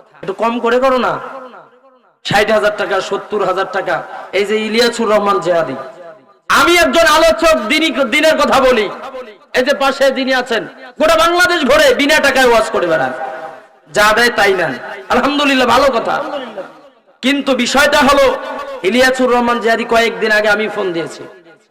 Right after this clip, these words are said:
"হুজুর, একটা ডেট লাগবে।" "ডেট দিতে পারবো, এক লাখ বিশ হাজার লাগবে।" "হুজুর, একটু কম করে নেন,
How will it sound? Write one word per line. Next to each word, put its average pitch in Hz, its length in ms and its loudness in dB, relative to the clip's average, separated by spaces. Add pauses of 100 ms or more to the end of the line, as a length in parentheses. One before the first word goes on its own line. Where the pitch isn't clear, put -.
(120)
"হুজুর, 175 200 -2
একটা 180 220 -2
ডেট 175 280 -4
লাগবে।" 143 340 -6 (500)
"ডেট 214 260 -2
দিতে 233 240 -2
পারবো, 214 240 2
এক 208 220 0
লাখ 202 160 -2
বিশ 180 300 -8
হাজার 170 200 -2
লাগবে।" 147 300 -6 (380)
"হুজুর, 185 180 -2
একটু 208 200 -4
কম 180 260 -4
করে 190 220 -2
নেন, 143 160 -4